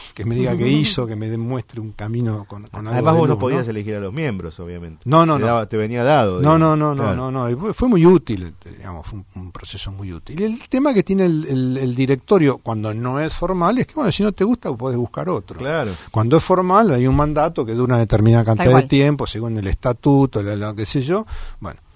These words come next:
Speaker 1: eh, te lo, te lo tenés que, lo tenés que seleccionar muy bien para no equivocarte,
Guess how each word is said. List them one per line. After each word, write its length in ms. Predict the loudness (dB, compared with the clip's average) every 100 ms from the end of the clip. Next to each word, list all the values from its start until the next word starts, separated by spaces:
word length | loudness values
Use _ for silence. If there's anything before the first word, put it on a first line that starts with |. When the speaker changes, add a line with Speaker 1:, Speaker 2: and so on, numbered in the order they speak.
| _ _
Speaker 1:
eh, 240 | -20 -20 -18 -18 -14 -16 -14
te 100 | -10
lo, 140 | -10
te 140 | -10 -14
lo 100 | -12
tenés 260 | -8 -8
que, 300 | -8 -10 -12 -16 -20 -12
lo 140 | -4 -2
tenés 180 | 0 0
que 100 | 0
seleccionar 520 | -2 -2 -2 2 4
muy 160 | 4
bien 180 | 6 4
para 160 | 0 -4
no 120 | -6
equivocarte, 600 | -8 -12 -12 -14 -18 -20